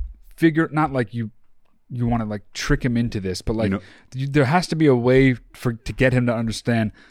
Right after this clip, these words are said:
Speaker 1: the price he is paying by being a person that doesn't open
Speaker 2: Mm-hmm.
Speaker 1: up. He's paying a price, whether he knows it or not, and it, somehow he must be illuminated to that fact.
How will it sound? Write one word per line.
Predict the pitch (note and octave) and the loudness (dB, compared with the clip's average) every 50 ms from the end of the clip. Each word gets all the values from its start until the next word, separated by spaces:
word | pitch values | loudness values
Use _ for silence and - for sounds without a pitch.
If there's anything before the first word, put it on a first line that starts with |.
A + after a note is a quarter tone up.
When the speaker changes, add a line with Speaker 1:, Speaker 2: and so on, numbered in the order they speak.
| _ _ | _ _
Speaker 1:
the | _ B2 | _ -10
price | A2+ - - - - D3 D3 D3 D#3 D#3 - - | 0 2 0 2 4 4 4 4 4 2 0 -4
he | - B2+ B2+ A#2+ | -4 -4 -2 -2
is | A#2 G#2 | -4 -6
paying | - - - C3 C3 C3 A#2 G2+ F#2+ F2 F2 - - - - - _ | -2 -2 0 2 4 2 2 2 0 -4 -6 -10 -14 -20 -20 -16 _
by | - A2 A2 | -2 0 0
being | G#2+ G#2+ B2 B2+ C3 B2+ B2 | 2 2 4 4 4 4 2
a | A2 | 0
person | - A2 G2+ - - G#2 | 0 -2 -4 -4 -6 -6
that | G2+ G2 | -6 -4
doesn't | - G#2+ G2+ G#2 G#2+ | -4 -4 -4 -4 -4
open | F#2 G2+ F#2 G2 G2 | -6 -6 -6 -4 -4
Speaker 2:
Mm-hmm. | G2 F#2 | -4 -6
Speaker 1:
up. | - - | -6 -6
He's | G#2 A2+ A#2+ A2+ | -4 -4 -4 0
paying | - - - C#3+ D#3 E3 E3 D#3+ | 2 2 4 4 4 4 4 2
a | D3+ | 0
price, | - - C3 C3 C3 C#3 D#3 - - - _ - - - _ _ _ | 0 2 2 4 4 4 2 0 -4 -10 _ -20 -20 -20 _ _ _
whether | B2+ B2+ B2 B2+ | 0 2 2 2
he | A2+ A#2 | 2 2
knows | A#2 A#2 A#2+ B2 C3+ B2 | 2 2 4 4 4 4
it | B2 A#2 | 2 0
or | A2+ G#2+ | 0 0
not, | G#2 G#2 G#2+ A#2 C3 D#3 D3 - _ _ _ _ _ - | 0 0 0 2 0 0 -2 -4 _ _ _ _ _ -4
and | B2 A#2+ | -2 -2
it, | A#2+ B2 - _ _ _ D3 - - | -2 -2 -4 _ _ _ -20 -20 -14
somehow | - A#3+ A#3+ - D3 C#3+ C#3+ C#3 C#3 C3 A#2+ | -12 -8 -2 0 2 2 4 4 4 2 2
he | A#2+ B2 | 2 2
must | B2+ B2+ A#2 - - | 0 0 -2 -2 -4
be | A#2+ A#2 | -4 -2
illuminated | A2+ G#2+ G#2 A2 A#2 B2+ B2+ B2+ A#2+ A2 G2+ G2+ G2+ G2 F#2+ - _ _ _ _ _ | -2 -2 0 0 0 2 2 2 0 0 -2 -4 -6 -8 -10 -14 _ _ _ _ _
to | - - | -10 -6
that | A2+ G2 F2+ F#2 | -6 -6 -6 -8
fact. | - F#2+ D#2 - - _ _ | -10 -12 -12 -12 -18 _ _